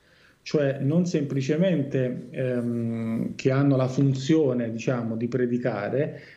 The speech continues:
ma proprio, eh, lo statuto, eh, proprio ontologico di predicatori, proprio perché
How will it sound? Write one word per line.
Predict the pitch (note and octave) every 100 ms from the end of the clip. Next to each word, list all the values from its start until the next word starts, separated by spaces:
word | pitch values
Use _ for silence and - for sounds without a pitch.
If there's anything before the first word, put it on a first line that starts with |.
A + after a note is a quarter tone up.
| -
ma | C#3+ D3+
proprio, | D3+ D#3 E3+ E3 E3 D3+ D3 - C3+ C3
eh, | B2+
lo | C3+
statuto, | C3 - C#3 C#3 F3 E3 C#3+ B2 B2 B2+ A#2+ A#2 A#2 A2+ A2 A2+ A#2 A#2+ A#2+
eh, |
proprio | - C#3 C#3
ontologico | C3 C3 C3 D3+ D#3 C3 B2+ B2 A#2+ -
di | C3 B2+ C3
predicatori, | C3+ B2+ B2 B2+ B2+ A2+ A2+
proprio | A2+ D#3 E3+ C#3
perché | D#3+ D#3+ E3 D#3 E3